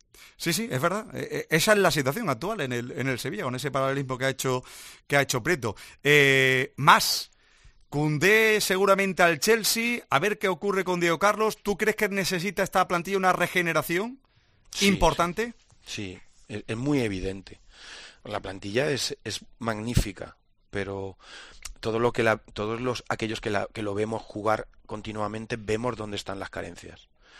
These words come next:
Speaker 1: Ujú.
Speaker 2: Eh, si va Koundé, se necesitan dos centrales, no uno, dos. El medio centro tienes que potenciarlo.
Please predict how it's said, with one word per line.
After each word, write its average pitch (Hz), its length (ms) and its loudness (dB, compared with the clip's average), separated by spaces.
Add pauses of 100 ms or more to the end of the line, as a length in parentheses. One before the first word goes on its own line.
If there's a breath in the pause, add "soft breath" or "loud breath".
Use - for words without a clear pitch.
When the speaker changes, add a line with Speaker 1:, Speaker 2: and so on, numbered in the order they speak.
(140)
Speaker 1:
Ujú. 143 340 -8
Speaker 2:
Eh, 107 380 -12
si 110 140 -4
va 110 120 6
Koundé, 110 440 0
se - 120 -4
necesitan 101 600 -8
dos 113 180 -4
centrales, 107 680 -4
no 104 160 -10
uno, 110 260 -10
dos. 101 340 -12 (1120)
El 104 260 -4
medio 120 300 -2
centro 110 400 -6
tienes 104 240 -6
que 101 320 -8
potenciarlo. 113 800 -8